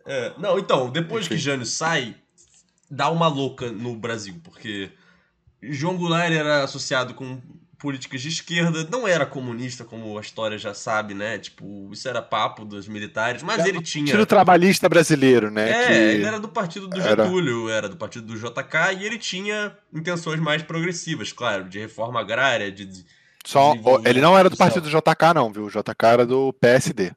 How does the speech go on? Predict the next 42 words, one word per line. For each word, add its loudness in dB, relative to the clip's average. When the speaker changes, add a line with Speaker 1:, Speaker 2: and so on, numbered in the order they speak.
Speaker 1:
Eu -8
jurava -4
que -18
o -20
J -14
K -14
era -10
do -2
Speaker 2:
Partido -
Speaker 1:
partido 2
do -4
Speaker 2:
Social 2
Democrata. 0
Speaker 1:
Getúlio. -8
É, -16
enfim, -16
a -12
gente -10
erra -6
também. -12
As -14
pesquisas -10
foram -8
rasas, -2
mas -10
foram -10
bem -8
Speaker 2:
Tá -14
Speaker 1:
intencionadas. 4
Speaker 2:
certo, 8
é, 10
não, 8
a 8
gente 0
vai, 6
a 4
gente -8
vai 0
se 0
adaptando -2
aqui. -4
Speaker 1:
É. -2